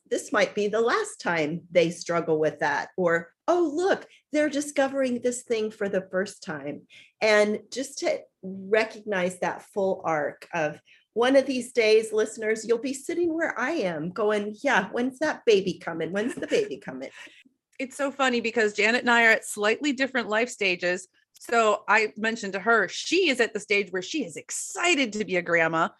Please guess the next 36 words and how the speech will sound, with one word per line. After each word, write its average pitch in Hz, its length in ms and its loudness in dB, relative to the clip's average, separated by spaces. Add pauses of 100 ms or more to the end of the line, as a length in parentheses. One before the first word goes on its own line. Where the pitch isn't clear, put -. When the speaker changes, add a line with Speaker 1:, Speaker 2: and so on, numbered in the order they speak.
(200)
Speaker 2:
And 190 200 -2
I'm 285 240 2
still 254 160 2
at 240 100 2
the 214 80 -4
stage 214 360 2
where 208 100 2
I'm 196 160 2
like, 180 280 -4
"Uh-uh, 240 400 6 (180)
mm-mm, 254 640 2
please, 254 460 2 (320)
this 240 160 4
would 202 200 6
Speaker 1:
<laughs> 202 60 2
Speaker 2:
not 247 400 8 (160)
be 240 140 0
good 233 260 4
news 226 460 0
for - 220 -2 (120)
any 247 280 4
of 202 100 6
us 170 200 6
right 165 240 2
now, 147 200 0
guys." 123 440 -4
Speaker 1:
That's 190 360 0
for 202 200 -6
sure. - 540 -8 (120)
That's - 320 -10
for - 120 -6
Speaker 2:
We, 285 260 2
Speaker 1:
sure. 196 160 -6
Speaker 2:
we 262 260 0
actually 269 580 2
had 214 440 4